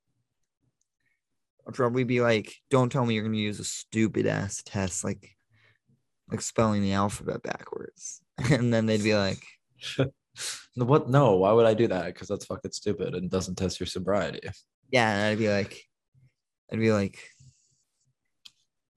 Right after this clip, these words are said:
Speaker 1: "Okay,
Speaker 2: Yeah, it
Speaker 1: good, 'cause I
Speaker 2: does.
Speaker 1: can definitely do it when I'm sober." <laughs> No, I'd
Speaker 2: And
Speaker 1: be
Speaker 2: they'd
Speaker 1: like,
Speaker 2: like, "You wanna see?" <laughs> Or no,
Speaker 1: I'd be
Speaker 2: don't
Speaker 1: like,
Speaker 2: say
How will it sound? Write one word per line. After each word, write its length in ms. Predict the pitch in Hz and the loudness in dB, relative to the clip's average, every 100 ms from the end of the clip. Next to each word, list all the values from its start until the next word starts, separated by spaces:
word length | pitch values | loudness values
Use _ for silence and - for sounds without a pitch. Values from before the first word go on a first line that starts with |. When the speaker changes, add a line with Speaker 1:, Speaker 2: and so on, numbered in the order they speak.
| _ | _
Speaker 1:
"Okay, 280 | 107 110 113 | -2 2 4
Speaker 2:
Yeah, 80 | 101 | 4
it 20 | |
Speaker 1:
good, 260 | 110 107 95 | 4 4 2
'cause 240 | 69 50 113 | -2 -2 -2
I 40 | |
Speaker 2:
does. 60 | 113 | -4
Speaker 1:
can 220 | 110 104 - _ _ _ _ - | -4 -10 -14 _ _ _ _ 0
definitely 340 | 107 113 110 | 0 2 0
do 280 | 107 110 107 | 4 4 6
it 60 | 101 | 4
when 100 | 101 | 0
I'm 140 | 95 | -4
sober." 520 | - 104 101 - 113 _ | -2 0 0 -4 -12 _
<laughs> 100 | 143 - - - - - _ _ _ _ - - - _ _ _ - - - - - | -2 -2 -8 -16 -18 -20 _ _ _ _ -16 -16 -20 _ _ _ -20 -18 -16 -12 4
No, 160 | 123 | 6
I'd 80 | 113 | 6
Speaker 2:
And 80 | 113 | 6
Speaker 1:
be 80 | 131 | 8
Speaker 2:
they'd 80 | 120 | 8
Speaker 1:
like, 160 | 113 | 6
Speaker 2:
like, 360 | - - - - _ _ _ _ _ - | 0 -8 -12 -20 _ _ _ _ _ -2
"You 100 | 104 | 2
wanna 160 | 95 | 2
see?" 480 | 80 - 85 80 123 | 0 -4 -4 -4 -4
<laughs> 720 | 117 117 - - 156 135 - | -2 -4 -6 0 0 0 -6
Or 80 | - | -4
no, 120 | 104 | -4
Speaker 1:
I'd 140 | 87 - | -2 -2
be 60 | 98 | -2
Speaker 2:
don't 80 | |
Speaker 1:
like, 60 | 92 | -2
Speaker 2:
say 60 | - | -8